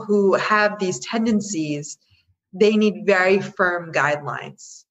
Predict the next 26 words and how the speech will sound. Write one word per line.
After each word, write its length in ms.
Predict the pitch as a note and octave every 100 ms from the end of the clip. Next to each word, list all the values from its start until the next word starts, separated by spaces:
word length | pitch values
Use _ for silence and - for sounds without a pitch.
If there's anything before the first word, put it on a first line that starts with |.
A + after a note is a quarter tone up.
| _ _ _ _ _ _ _ _ _ -
And 520 | G3 F#3 F3 F3 F3 E3+ _ _ _
one 320 | G3 G#3+ A#3
thing 140 | A#3+ A3+
that 80 | G3+
I 100 | G3
see 240 | - G#3
parents 480 | - A3+ C4 A#3 G#3+
who 100 | G3
are 100 | F3
suffering 600 | - G#3+ A3 G#3+ F#3 F3+ _
from 220 | G3 F3 -
parental 300 | F3+ F3 -
alienation 560 | F3+ F3+ F3+ F3 E3+ E3
do 280 | F#3+ F3
is 180 | D#3 E3
they 160 | E3+ E3
begin 460 | F#3 F#3 G3 G3 G3 G3
to 100 | F#3+
negotiate 800 | F3 F3 F3 F#3+ - A#3+ B3 G#3
by 160 | D#3+
giving 260 | F3+ F3 F3 E3+
up 180 | D#3 - - _ _ _ _ _ -
time 580 | G3+ F3 D#3 F3+ G3+ G3
or 100 | E3+
their 180 | D#3 -
power. 600 | - E3 C#3 B2 C#3+